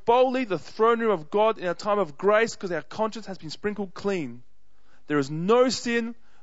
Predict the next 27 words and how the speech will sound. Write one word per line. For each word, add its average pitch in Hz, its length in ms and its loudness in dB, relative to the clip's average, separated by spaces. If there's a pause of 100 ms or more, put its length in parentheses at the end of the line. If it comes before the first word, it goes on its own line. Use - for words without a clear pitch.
no 202 200 4
record 220 300 4
against 175 380 -6
us. - 340 -10 (960)
This 220 320 0
is 165 140 0
the 165 80 -4
new 143 180 -4
covenant, 151 420 -6 (200)
that 143 260 2
I 202 340 4 (100)
will 147 80 -10
remember 170 640 0
your 127 140 -4
sins 185 520 -4
no 151 220 2
more. 131 360 0 (600)
He 147 100 -4
remembers 180 340 0
your 135 120 -4
sins 214 400 -2
no 196 160 2
more. 156 360 0 (320)
Abraham, 220 520 2
take 247 320 -2
your 190 100 0
son, 220 480 0